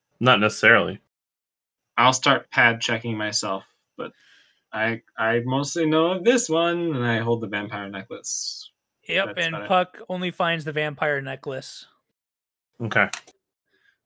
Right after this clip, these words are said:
Speaker 1: Yeah, and Lokar kinda remembers the necklace and just kinda goes,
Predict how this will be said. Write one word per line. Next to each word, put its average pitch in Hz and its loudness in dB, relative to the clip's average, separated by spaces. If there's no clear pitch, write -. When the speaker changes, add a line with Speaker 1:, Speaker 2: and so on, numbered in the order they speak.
Speaker 1:
Yeah, 117 6
and 104 0
Lokar 147 8
kinda 127 6
remembers 110 2
the 113 2
necklace 104 2
and 107 -2
just 107 -6
kinda 104 2
goes, 98 0